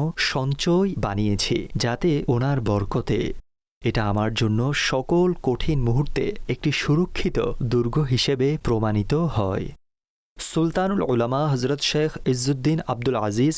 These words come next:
বিন আব্দুস সালাম আস-সুলামি রহমতুল্লাহি তাআলা আলাইহ বলেন যে হযরত শেখ আব্দুল কাদির জিলানী রহমতুল্লাহি আলাইহ এর কারামতসমূহ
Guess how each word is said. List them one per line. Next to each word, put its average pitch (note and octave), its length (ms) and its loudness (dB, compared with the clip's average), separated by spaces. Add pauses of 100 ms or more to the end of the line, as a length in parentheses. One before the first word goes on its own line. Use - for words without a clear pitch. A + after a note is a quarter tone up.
(140)
বিন C#3 120 -2
আব্দুস B2 360 -2
সালাম D#3 360 0 (100)
আস-সুলামি C3+ 540 0 (440)
রহমতুল্লাহি C#3 760 0
তাআলা A#2+ 440 0
আলাইহ A2 320 -2
বলেন A2 380 2 (480)
যে B2+ 80 0
হযরত C#3+ 320 0
শেখ C#3 360 0 (140)
আব্দুল B2 320 -2
কাদির A#2 400 0
জিলানী B2 380 2
রহমতুল্লাহি A#2 680 0
আলাইহ C3 240 2
এর D#3 140 2 (100)
কারামতসমূহ D3 680 0